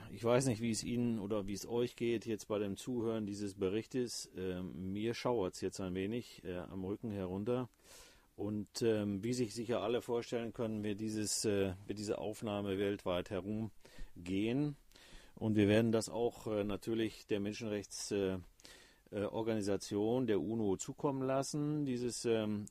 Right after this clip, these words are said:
ähm, diesen Bericht. Äh, und, äh, wir fordern also eine internationale Untersuchung darüber. Das ist ja wohl auf jeden Fall klar. Und auch Amnesty International wird durch uns, äh, informiert werden.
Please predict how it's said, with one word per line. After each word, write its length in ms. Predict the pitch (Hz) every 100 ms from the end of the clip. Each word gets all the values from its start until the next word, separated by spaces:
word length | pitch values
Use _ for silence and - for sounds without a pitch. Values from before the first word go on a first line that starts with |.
| -
ähm, 400 | 104 98 95 95
diesen 300 | 107 107 95
Bericht. 640 | 95 120 143 - - - - - - - -
Äh, 60 |
und, 500 | 98 101 117 113 -
äh, 160 | 110 104
wir 120 | 113
fordern 360 | - 139 127 110
also 240 | 98 101
eine 80 | 98
internationale 800 | 110 - 110 101 - 101 92 92
Untersuchung 520 | 87 87 82 82 80
darüber. 460 | 69 67 69 69 69
Das 180 | 80 90
ist 120 | 82
ja 140 | 82 80
wohl 140 | 82
auf 160 | - 95
jeden 180 | 85
Fall 160 | 82 78
klar. 240 | - 98
Und 80 | 92
auch 160 | 85 90
Amnesty 380 | 98 90 - 95
International 540 | 85 85 90 104 82
wird 240 | 85 - 85
durch 320 | 90 104 104
uns, 460 | - 90 90 - 98
äh, 360 | 90 85 85 -
informiert 560 | 117 110 104 92 104
werden. 380 | 117 117 127 139